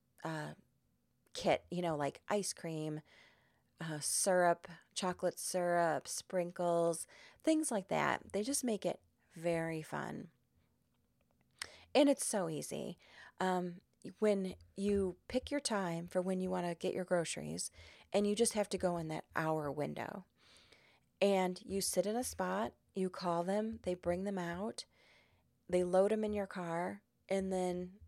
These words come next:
you just unload 'em at home. That has made a giant difference in my life. There was something about grocery shopping that just became so exhausting to me. And what I would end up doing is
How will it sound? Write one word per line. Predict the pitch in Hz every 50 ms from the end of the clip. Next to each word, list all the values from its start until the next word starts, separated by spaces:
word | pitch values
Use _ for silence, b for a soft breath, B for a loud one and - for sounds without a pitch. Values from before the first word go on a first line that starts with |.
| -
you | - 190 196
just | 185 180 -
unload | - 180 185 185 180 170 175 175
'em | 170 165
at | 175 170
home. | 175 175 170 160 143 151 160 - - B B B B B B B B B B B B B B B
That | - 220 226 247 269 262 -
has | 262 285 277 - 233
made | 214 208 208 196 185 185 185 185 - - -
a | - 180 180
giant | 175 - - 185 170 170 170 170 170 165 - -
difference | - 165 160 - 165 165 165 160 -
in | 165 165
my | 160 160 156
life. | 156 156 151 151 156 156 156 160 - - - B B B B B B B B B B
There | - 277 285
was | 294 285
something | - - - 277 302 330 320 - 370 349
about | 339 277 240 214 202 196 190 - - _ _ _
grocery | - 196 190 190 190 - - 220
shopping | 208 - - 214 208 208 208 - 220 214 214 214 202 190
that | - 185 180 175 175 170 165 - _ _ _ _ _ _ _ _ _ _ _ _
just | - - 262 262 -
became | - 254 226 - - 190 185 180 165
so | 165 - - - 170 170
exhausting | 170 165 165 - - 147 147 147 147 - - 147 139
to | 135 - -
me. | 147 143 143 147 151 B B B B B B B B B B B B B B B B B
And | - 208 208 208
what | 226 254
I | 262 247
would | 240 220 208
end | 196 190 190 180
up | 180 170 -
doing | - - 254 254 240 233 214 196 185
is | 185 175 165 170 170 165 160 - -